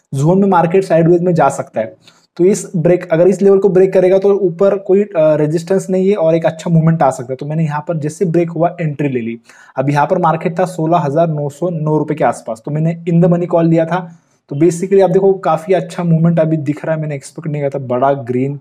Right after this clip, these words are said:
कैंडल। तो, अ, obviously यहाँ पर जो हमारा टारगेट होने वाला है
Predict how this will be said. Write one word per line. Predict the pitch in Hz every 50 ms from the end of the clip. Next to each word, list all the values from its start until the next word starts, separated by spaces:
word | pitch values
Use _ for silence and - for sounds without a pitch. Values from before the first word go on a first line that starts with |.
| -
कैंडल। | - - 123 127 139 147 151 135 139 151 - _ _ _ _ _ _ _ _ _ _ _ _
तो, | - 147 151 156 151 160
अ, | 160 135 131 135 139 139 147 160
obviously | 170 180 208 202 208 214
यहाँ | 208 180 175 165
पर | 170 170 190 180
जो | 170 180
हमारा | 175 160 156 165 170 180
टारगेट | 175 - - 143 147 160 165 175 165 170
होने | 165 156 156
वाला | 160 151 139 143
है | 156 170 - - -